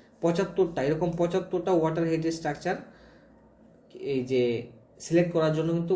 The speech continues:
ওই committee কাজ করছ-, করছে, করেছে in reference to seventy-five years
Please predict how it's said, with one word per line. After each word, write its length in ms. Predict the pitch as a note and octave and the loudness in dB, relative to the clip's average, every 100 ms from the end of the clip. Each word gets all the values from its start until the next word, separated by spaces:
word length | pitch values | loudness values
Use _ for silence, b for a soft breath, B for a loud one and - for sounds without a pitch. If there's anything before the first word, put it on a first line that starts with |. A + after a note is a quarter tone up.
| C3+ | 0
ওই 80 | D#3+ D#3+ | -2 -2
committee 240 | D3 D3+ | -4 -4
কাজ 220 | D#3+ D3 D#3 | -4 -4 -2
করছ-, 260 | F3 E3+ - - - | -4 -4 -6 -18 -8
করছে, 280 | D3+ - F3+ | -8 -4 -6
করেছে 380 | E3+ D3+ D#3+ E3+ G3+ D3+ | -4 -2 -2 -4 -4 -6
in 60 | D3 | -2
reference 400 | C#3 C#3 F3+ A#3 - - B B _ - | -2 0 0 0 -4 -10 B B _ -2
to 60 | G3 A#3+ - | -2 -2 -2
seventy-five 600 | D#3 D#3 D#3 - D#3 D#3+ E3 | -2 0 -4 -2 0 4 4
years 160 | E3+ | 2